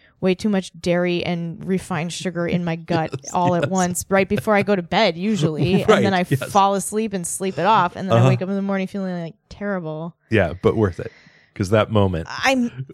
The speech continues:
Speaker 1: clearly, 'cause I'm still doing it on a regular
Speaker 2: <laughs>
Speaker 1: basis.
Speaker 2: There's this, um, oh, there is this album that I really like, and I'm gonna look it up right now just so we can share it. Um, but,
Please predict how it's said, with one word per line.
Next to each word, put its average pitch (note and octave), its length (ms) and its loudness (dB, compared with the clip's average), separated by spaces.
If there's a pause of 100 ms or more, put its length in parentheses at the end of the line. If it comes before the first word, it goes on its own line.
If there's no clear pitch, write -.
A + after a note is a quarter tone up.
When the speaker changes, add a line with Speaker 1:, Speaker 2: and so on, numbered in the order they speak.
Speaker 1:
clearly, F#3 440 6
'cause A3+ 180 4
I'm B3 140 6
still - 220 0
doing C#4+ 360 2
it G3 160 4
on G3+ 140 4
a G3+ 40 4
regular A3 340 4
Speaker 2:
<laughs> F3+ 40 -8
Speaker 1:
basis. - 680 -2 (1600)
Speaker 2:
There's C#3 320 6
this, D#3 380 4
um, G#2 520 2 (840)
oh, A2+ 260 2
there A2+ 260 6
is A#2 160 2
this A2 260 -2
album G2 500 4
that F2+ 240 0
I F2+ 100 2
really G2 420 4
like, F2 540 -2
and E2+ 460 -2
I'm F2+ 140 0
gonna F2+ 180 0
look E2 260 -6
it E2+ 60 -2
up D#2+ 180 -4
right D#2 220 -6
now D#2+ 240 -4
just E2 320 -4
so E2+ 140 2
we E2 120 -2
can - 220 -8
share D#2+ 340 -4
it. D#2+ 180 -6 (120)
Um, E2+ 440 -2 (1040)
but, F#2+ 420 2